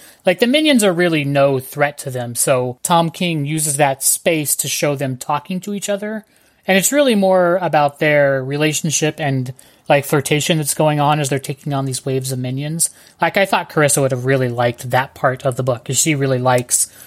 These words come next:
when they do the cat and the bat relationship with each other. And they gave this the right amount of space for that to, to happen in.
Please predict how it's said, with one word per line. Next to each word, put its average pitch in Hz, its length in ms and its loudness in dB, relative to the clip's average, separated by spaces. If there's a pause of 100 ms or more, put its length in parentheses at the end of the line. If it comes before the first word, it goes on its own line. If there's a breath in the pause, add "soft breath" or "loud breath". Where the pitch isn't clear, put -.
(180 loud breath)
when 135 140 2
they 131 140 4
do 131 180 0
the 127 100 -2
cat 143 260 -2
and 135 100 -4
the 127 40 -2
bat 123 480 -2
relationship 139 640 -2
with 170 140 -6
each 170 160 -4
other. 185 320 -2 (520 soft breath)
And 151 120 4
they 156 100 4
gave 165 260 2
this 160 180 4
the 143 120 0
right 143 200 2
amount 143 200 0
of 123 80 -2
space - 520 0
for 131 300 0
that 127 200 -2
to, 123 340 0
to - 140 -2
happen 127 360 0
in. 147 280 -8